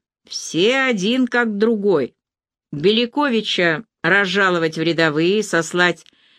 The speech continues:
в отдалённый Оренбургский линейный батальон, Гагарина же определить юнкером в один из полков московского корпуса, с тем, чтобы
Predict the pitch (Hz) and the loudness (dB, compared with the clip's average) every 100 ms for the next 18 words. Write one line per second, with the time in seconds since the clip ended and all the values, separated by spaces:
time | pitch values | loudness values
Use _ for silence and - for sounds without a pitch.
0 | _ - 147 170 165 202 214 226 196 175 | _ -6 -2 -2 0 2 2 2 2 0
1 | 165 147 - _ _ 185 202 208 185 220 | 0 -2 -8 _ _ 0 2 2 0 0
2 | 196 185 - 165 165 175 185 185 160 151 | 0 -4 -4 0 2 2 0 0 -2 -2
3 | 139 151 160 151 139 143 214 - _ _ | -4 -2 -2 0 0 -2 -2 -6 _ _
4 | - 185 311 277 226 196 185 202 226 233 | -10 -4 -2 0 0 0 0 0 0 -2
5 | 277 294 - _ - 196 208 240 214 262 | -4 -6 -12 _ -2 -2 0 -2 -2 -2
6 | 269 302 - - - 185 214 339 359 - | -2 -2 -4 -12 -6 -2 0 0 -2 -4
7 | 208 165 135 - _ _ - 156 214 220 | -2 -2 -4 -8 _ _ -6 0 0 0
8 | 302 277 - - 214 202 - 320 320 220 | -2 -2 -4 -2 -2 -2 -4 -6 -2 -2
9 | 220 220 269 269 - 262 277 - 240 - | -2 -4 -8 -8 -8 -8 -8 -4 -4 -4
10 | 127 - - 120 _ _ _ _ - - | -12 -14 -14 -14 _ _ _ _ -20 -6
11 | 320 302 - 277 247 269 | -4 -2 -2 -2 0 -2